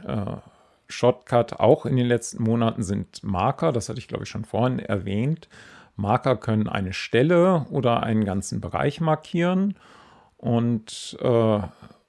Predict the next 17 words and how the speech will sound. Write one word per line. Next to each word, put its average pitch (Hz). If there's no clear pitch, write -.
man 101
kann 107
diese 104
Bereiche 98
oder 104
Stellen 87
benennen, 143
man 107
kann 101
sie 95
verschiedenfarbig 110
markieren 170
und, 104
äh, 110
man 104
kann 104
auch 95